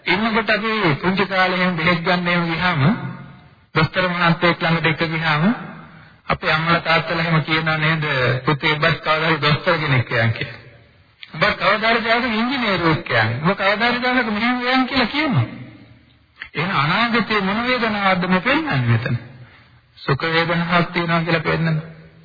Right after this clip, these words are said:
එහෙනම් මේ සුඛ වේදනාව ලබා ගන්න දැන් මොකද කරන්නේ?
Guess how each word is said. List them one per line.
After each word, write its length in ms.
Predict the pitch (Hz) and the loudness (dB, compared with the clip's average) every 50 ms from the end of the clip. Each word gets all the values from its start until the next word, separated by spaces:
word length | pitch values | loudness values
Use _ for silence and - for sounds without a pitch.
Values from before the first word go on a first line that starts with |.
| - _ _ _ _ _ _ _ _ _ _ _ _ - - - - - | -20 _ _ _ _ _ _ _ _ _ _ _ _ -18 -16 -16 -14 -6
එහෙනම් 340 | - 165 - 233 262 262 | -2 -2 0 2 2 0
මේ 180 | 262 262 269 254 | 2 0 0 0
සුඛ 220 | 202 233 214 247 254 | 0 0 0 0 0
වේදනාව 480 | 262 262 262 247 269 254 254 262 247 | 2 2 2 2 2 0 0 0 2
ලබා 280 | 240 233 226 247 262 262 | 2 0 2 2 0 2
ගන්න 260 | 254 262 254 254 254 240 | 2 2 2 2 2 2
දැන් 160 | 247 240 233 | 2 2 2
මොකද 260 | 226 240 233 269 247 | 0 0 0 0 0
කරන්නේ? 480 | 254 294 302 320 269 170 135 120 113 110 | 0 0 0 -2 0 0 2 2 2 2